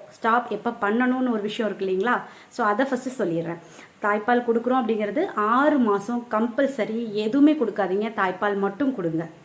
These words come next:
வேற எதுவுமே வேண்டாம். ஆறு மாசத்துக்கு அப்புறம் பார்த்தீங்கன்னா,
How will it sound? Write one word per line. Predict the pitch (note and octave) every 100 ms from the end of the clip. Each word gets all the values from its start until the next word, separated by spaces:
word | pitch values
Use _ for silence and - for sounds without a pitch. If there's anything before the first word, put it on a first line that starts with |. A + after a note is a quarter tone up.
| - - -
வேற | F3+ E3+
எதுவுமே | F#3 G3+ C#4 D#4
வேண்டாம். | G#3+ F#3 E3+ F3 - - - -
ஆறு | G3 G3+
மாசத்துக்கு | G#3 C4 C4 - -
அப்புறம் | G3+ G3+ - D#4 B3
பார்த்தீங்கன்னா, | G#3 F#3+ G3+ A#3+